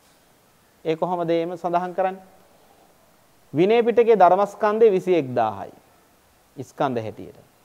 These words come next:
සූත්‍රාන්ත පිටකයේ ධර්මස්කන්ධය විසි එක් දාහයි. එතන තියෙන හතළිස් දෙදාහක්. තව කොච්චරක් තියෙනවද? තව හතළිස් දෙදාහක්. මේ හතළිස් දෙදාහම තියෙන කොහෙද? අභිධර්ම පිටකය තුළ. එහෙනම් බුදුහාමුදුරෝ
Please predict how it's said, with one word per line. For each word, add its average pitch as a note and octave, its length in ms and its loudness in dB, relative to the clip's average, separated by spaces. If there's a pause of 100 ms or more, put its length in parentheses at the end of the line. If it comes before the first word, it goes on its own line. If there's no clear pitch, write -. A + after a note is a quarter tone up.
(1000)
සූත්‍රාන්ත A3 560 6
පිටකයේ A3 320 2
ධර්මස්කන්ධය G3 720 2
විසි E3+ 240 0
එක් C#3 140 -2
දාහයි. B2+ 260 -2
එතන F#3+ 160 -6
තියෙන G3 160 -2
හතළිස් D3+ 340 -6
දෙදාහක්. A2+ 460 -8 (760)
තව E3+ 140 4
කොච්චරක් F#3 400 -2
තියෙනවද? G#3 220 -4
තව F3+ 160 0
හතළිස් G3 340 -4
දෙදාහක්. G3+ 480 -4
මේ E3 180 -4
හතළිස් F#3 320 -4
දෙදාහම G#3 360 0
තියෙන G#3+ 160 -6
කොහෙද? A3 340 -2 (200)
අභිධර්ම A3 440 -2
පිටකය G#2+ 360 -10
තුළ. - 200 -20 (920)
එහෙනම් A#3 220 4
බුදුහාමුදුරෝ A3 1120 4